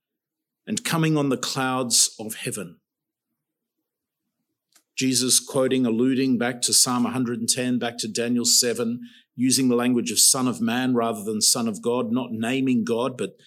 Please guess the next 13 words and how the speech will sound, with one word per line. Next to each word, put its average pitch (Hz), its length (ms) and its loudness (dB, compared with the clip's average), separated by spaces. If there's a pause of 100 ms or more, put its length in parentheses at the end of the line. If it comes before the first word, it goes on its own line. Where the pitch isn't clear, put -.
(160)
simply 127 400 0
saying 123 400 2
the 101 100 0
right 120 320 -4
hand 117 380 -2
of - 180 -10
power 123 500 -6
or 90 120 -4
the 87 80 -12
mighty 120 440 -6
one 110 200 -6
of 98 160 -12
power. 117 500 -12